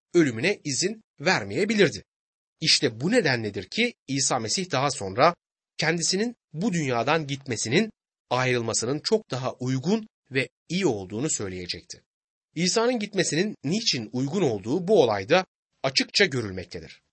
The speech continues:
İsa Mesih fiziksel bedende bulunduğu sürece coğrafi açıdan sınırlandırılmış olacaktı. "Eğer İsa sizin kentinizde olsaydı o zaman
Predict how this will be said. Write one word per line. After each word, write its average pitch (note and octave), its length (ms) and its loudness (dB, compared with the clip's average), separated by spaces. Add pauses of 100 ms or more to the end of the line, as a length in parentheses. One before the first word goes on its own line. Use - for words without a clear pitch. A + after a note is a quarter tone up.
(220)
İsa D#3 340 2
Mesih F#3 360 -2
fiziksel C#3+ 640 0
bedende B2+ 460 2
bulunduğu A2 380 -6
sürece A2+ 520 2 (300)
coğrafi C3+ 640 0
açıdan D3 400 2 (160)
sınırlandırılmış A2+ 840 0
olacaktı. F#2+ 500 -6 (640)
"Eğer A3+ 240 4
İsa D#3+ 420 2
sizin F#3+ 340 -4
kentinizde B2 600 -2
olsaydı A2 500 -2
o G3 140 4
zaman C#3+ 320 2